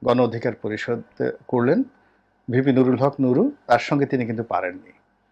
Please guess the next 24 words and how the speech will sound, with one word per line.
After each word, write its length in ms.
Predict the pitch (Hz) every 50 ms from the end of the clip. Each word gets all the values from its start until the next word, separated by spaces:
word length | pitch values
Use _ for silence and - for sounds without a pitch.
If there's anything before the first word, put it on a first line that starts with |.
| _ _ _ _ _ _ _ _ _ _ _ -
এবং 240 | 165 175 208 196 165
ভিপি 260 | 147 170 170 - 208
নুরুল 220 | 170 165 160 160 160
হক 180 | 165 170 156
নুরু 240 | 151 151 139 139 160
একজন 480 | 175 156 135 123 123 127 123 131 165 180
পাড়াগাঁয়ের 480 | 175 135 110 117 120 120 131 135 151
একেবারে 300 | 151 127 - 135 127 120
সাধারণ 500 | 117 - - 123 120 127 143 160 180 175
পরিবার 320 | 151 - 131 120 117 120 117 -
থেকে 180 | 131 101 123 110
বেড়ে 320 | 95 107 104 104 110 113
ওঠা 320 | 110 107 - - 180 262 277 _ _ _ -
একজন 380 | - - 107 - 160 220 277
রাজনৈতিক 580 | 277 - - 113 107 104 - 104 95 101 - 101
নেতা। 300 | 98 101 - - - - _ _ _ _ _ _ _ _ _ _ _ _ _ _ -
তো 80 | - 131
তিনি 520 | - 190 208 220 208 165 160 214 285 320 320 _ _ _ _ _ _ _ _ _ _ - 120
যদি 220 | 117 120 131 131
চাইতেন, 560 | - - 131 113 117 117 113 - 113 - - - _ _ _ -
করেছেন 380 | 143 131 139 135 - 180 160
কিনা 200 | 160 175 151 143
জানি 240 | 127 120 107 107 110
না, 180 | 110 147 254